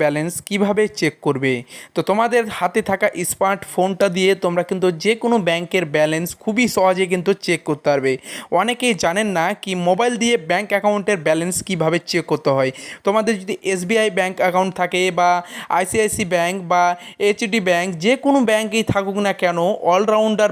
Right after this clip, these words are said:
ব্যাংকের ব্যালেন্স তোমরা কিন্তু তোমাদের হাতে থাকা স্মার্টফোনটা দিয়ে কিন্তু চেক করতে পারবে। তো সেটা করার জন্য তোমাদের কি করতে হবে? একটা অ্যাপ্লিকেশনের দরকার পড়বে। তো অ্যাপ্লিকেশনটার নাম আমি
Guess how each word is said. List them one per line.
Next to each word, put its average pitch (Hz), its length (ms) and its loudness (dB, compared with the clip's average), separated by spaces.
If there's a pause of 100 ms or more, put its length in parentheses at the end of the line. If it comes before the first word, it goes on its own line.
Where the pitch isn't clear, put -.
ব্যাংকের 175 360 -2 (100)
ব্যালেন্স 160 300 -2 (140)
তোমরা 180 260 0
কিন্তু 185 260 -2
তোমাদের 180 360 2
হাতে 208 300 0
থাকা 214 160 2 (220)
স্মার্টফোনটা 202 760 0
দিয়ে 202 140 4 (100)
কিন্তু 185 180 0 (140)
চেক 156 240 2
করতে 151 220 0
পারবে। 131 220 0 (500)
তো 190 40 2 (160)
সেটা 226 180 4 (120)
করার 254 260 4
জন্য 240 120 2 (100)
তোমাদের 220 300 2
কি 208 140 -2
করতে 196 200 0
হবে? 190 140 2 (140)
একটা 170 200 -2
অ্যাপ্লিকেশনের 214 560 0 (120)
দরকার 156 340 2
পড়বে। 160 240 0 (120)
তো 202 140 2
অ্যাপ্লিকেশনটার 226 760 0
নাম 202 100 2 (100)
আমি 190 120 0